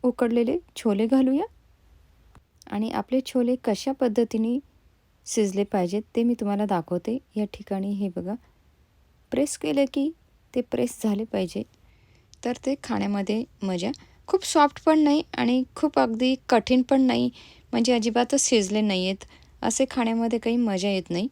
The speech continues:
आणि त्यात मसालाही छान मुरला जात नाही. छोले शिजवताना आपण मीठ घातलं होतं,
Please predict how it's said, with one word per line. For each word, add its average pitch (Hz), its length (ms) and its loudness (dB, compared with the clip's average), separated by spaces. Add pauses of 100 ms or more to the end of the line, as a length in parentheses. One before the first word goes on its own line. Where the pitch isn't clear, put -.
(440)
आणि 247 220 2
त्यात 269 200 0
मसालाही 254 580 2
छान 233 280 -4 (520)
मुरला 214 420 2
जात 233 260 0
नाही. 180 180 -2 (1800)
छोले 269 260 0
शिजवताना 302 560 -2
आपण 254 260 -2
मीठ 247 220 0
घातलं 233 320 -4
होतं, 233 240 -4